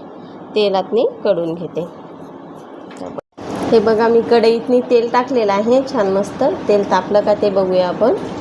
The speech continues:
बघा, तेल छान मस्त कडकडीत झालेलं आहे. आता लगेच मी त्याच्यामध्ये पनीर टाकते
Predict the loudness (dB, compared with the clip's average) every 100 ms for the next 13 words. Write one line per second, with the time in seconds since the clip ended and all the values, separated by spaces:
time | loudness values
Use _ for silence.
0 | -10 -10 -8 -6 0 2 2 2 0 -6
1 | -6 -6 2 2 2 2 4 4 2 -2
2 | 2 2 4 2 2 2 2 4 4 2
3 | 0 2 2 0 -10 -10 -10 -10 -8 -2
4 | 0 2 2 2 0 2 4 4 4 2
5 | 0 0 2 4 4 0 -8 -10 -8 -8
6 | 2 4 4 2 0 -2 0 2